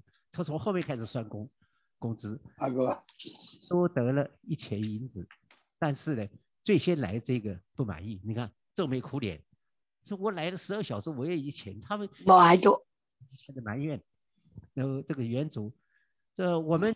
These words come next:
Speaker 1: 整天劳苦受热，那后来的只做了一个小时，你竟叫他们和我们一样，他就是在怀疑。所以我们来到神的面前，听到神的话，绝对不要怀疑。圣经讲，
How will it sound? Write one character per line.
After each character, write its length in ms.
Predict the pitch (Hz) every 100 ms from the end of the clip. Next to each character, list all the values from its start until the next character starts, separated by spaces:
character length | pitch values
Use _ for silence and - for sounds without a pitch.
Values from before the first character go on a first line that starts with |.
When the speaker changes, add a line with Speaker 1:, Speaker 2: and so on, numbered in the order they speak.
| -
Speaker 1:
整 160 | 147
天 300 | 143 208 208
劳 220 | 180 156 190
苦 320 | - 131 127
受 300 | - 185 139
热， 300 | 170 127 - _ - _ - - - _ _
那 140 | 214 196
后 280 | - 220
来 160 | 143 117
的 160 | 135 139
只 260 | - 131
做 240 | 135 208 147
了 140 | 131
一 220 | 147 185
个 120 | 165
小 220 | 139 110 87
时， 280 | - 95 - _ _ _ _ _
你 160 | - 139
竟 280 | - 196 147
叫 220 | - 175
他 240 | 151 156 156
们 220 | 120 117
和 260 | - 135
我 220 | 151 123 107
们 340 | 98 110 117
一 80 | 170
样， 320 | 180 160 90 - 104 _ _ -
他 140 | 131
就 160 | 123 117
是 180 | 120 113
在 160 | 113
怀 200 | 98 95
疑。 220 | 95 87 - _ _ _ _ _
所 140 | - 156
以 20 |
我 60 | 131
们 120 | 151
来 140 | 123 139
到 120 | 156
神 160 | - 123
的 80 |
面 140 | 143 139
前， 160 | 131
听 180 | - 214
到 140 | 214 208
神 160 | 156
的 80 | 170
话， 240 | 175 156 117 _ - _
绝 180 | - 143
对 120 | 143
不 120 | 135 131
要 160 | 110
怀 280 | 101 92 101
疑。 160 | 98 -
圣 220 | - 214
经 180 | 170 196
讲， 240 | 147 104